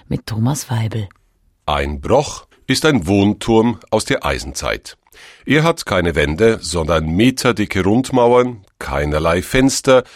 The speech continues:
Speaker 2: und statt einer Tür einen niedrigen Eingangstunnel. Brochs wurden vor über zweitausend Jahren gebaut,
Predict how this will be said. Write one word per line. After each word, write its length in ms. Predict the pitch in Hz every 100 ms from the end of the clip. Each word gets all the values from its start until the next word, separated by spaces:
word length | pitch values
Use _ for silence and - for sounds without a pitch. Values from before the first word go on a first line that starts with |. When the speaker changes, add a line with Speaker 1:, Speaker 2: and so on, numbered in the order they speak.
| _ _ -
Speaker 2:
und 140 | 92
statt 220 | - 95
einer 240 | 107 107 110
Tür 400 | 139 151 165 139
einen 260 | 127 147 135
niedrigen 560 | 76 71 107 101 117
Eingangstunnel. 1000 | 80 76 71 65 60 - - 71 57 53 - _ _ - - _
Brochs 480 | - 139 156 - -
wurden 240 | 85 82 82
vor 220 | - 90
über 320 | 131 147 160
zweitausend 960 | - - 85 82 95 - 104 104 123 117
Jahren 300 | 80 69 76
gebaut, 460 | 98 107 117 117